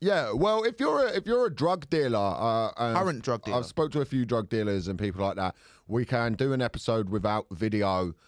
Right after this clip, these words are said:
Speaker 2: Mm-hmm.
Speaker 1: and without uh, would change the voice. Or what would be cooler is if you, like, wore a balaclava.
Speaker 2: Yeah, yeah,
Speaker 1: That
Speaker 2: yeah.
Speaker 1: would look way cooler. We, we, we, we, you know, we, you know, obviously we don't want you to get arrested and all of that,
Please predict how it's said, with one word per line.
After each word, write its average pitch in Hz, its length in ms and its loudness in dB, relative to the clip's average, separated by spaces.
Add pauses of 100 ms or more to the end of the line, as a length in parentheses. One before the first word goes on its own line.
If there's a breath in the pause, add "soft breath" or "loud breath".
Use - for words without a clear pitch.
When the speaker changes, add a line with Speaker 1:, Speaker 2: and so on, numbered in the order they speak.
Speaker 2:
Mm-hmm. 120 220 -2
Speaker 1:
and 104 340 -2
without 98 560 0 (260)
uh, 98 200 0
would 101 120 -4
change 110 320 -2
the 98 60 -2
voice. 98 460 -2
Or 147 320 2
what 131 180 0
would 120 100 -2
be 120 120 0
cooler 127 380 0
is 92 100 0
if 107 140 -2
you, 110 220 0 (100)
like, 101 260 -2
wore 107 160 2
a - 20 -4
balaclava. 92 720 -2 (680)
Speaker 2:
Yeah, 139 160 -4
yeah, 170 140 -2
Speaker 1:
That 127 120 0
Speaker 2:
yeah. 131 40 -2
Speaker 1:
would 120 100 0
look 117 140 0
way 104 240 0
cooler. 80 420 -4 (240 loud breath)
We, 170 220 0
we, 175 280 -2 (260)
we, 185 180 0
we, 180 260 0
you 185 100 -2
know, 117 280 0
we, 151 380 0
you 147 160 0
know, 110 180 0
obviously 123 400 0
we 110 100 0
don't 104 220 0
want 98 140 -6
you 95 140 0
to - 100 -14
get 101 160 -2
arrested 92 640 -2
and 90 100 -6
all 90 140 -4
of 87 60 -6
that, 92 180 -2